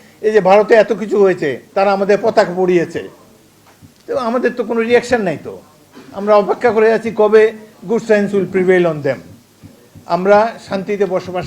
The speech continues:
করতে চাই এবং বিশেষ করে আমাদের রাষ্ট্র ভারতের তুলনায় অনেক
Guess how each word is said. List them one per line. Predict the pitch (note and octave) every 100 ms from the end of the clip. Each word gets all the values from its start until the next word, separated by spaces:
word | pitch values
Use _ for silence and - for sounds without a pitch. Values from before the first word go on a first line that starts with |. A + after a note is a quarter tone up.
| -
করতে | - F#3
চাই | F#3 F#3+ - - - - _ - - E3
এবং | E3 E3
বিশেষ | E3+ G3 F#3+
করে | G#3+ G3 A3 - - _ _
আমাদের | D#3+ E3+ F3 F#3 B3+ F#3 _ _ _ _ _ -
রাষ্ট্র | C3+ D#3 - F#3+
ভারতের | F3+ C#3+ D#3 F3 F#3+
তুলনায় | F#3 F3+ F3 E3+
অনেক | E3 F3+